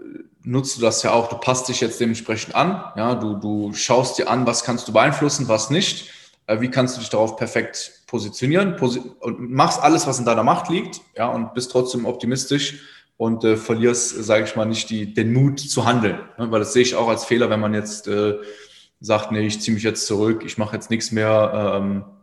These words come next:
ja, weil das macht auch keinen Sinn.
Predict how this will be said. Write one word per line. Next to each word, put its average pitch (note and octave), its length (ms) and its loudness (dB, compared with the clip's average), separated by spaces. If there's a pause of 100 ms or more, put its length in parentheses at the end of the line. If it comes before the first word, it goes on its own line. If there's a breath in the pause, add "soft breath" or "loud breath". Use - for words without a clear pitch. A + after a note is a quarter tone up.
(880)
ja, F#2+ 400 -10
weil G2 140 -6
das G2+ 160 -8
macht G#2+ 160 -8
auch - 160 -10
keinen G2+ 120 -8
Sinn. F2 200 -10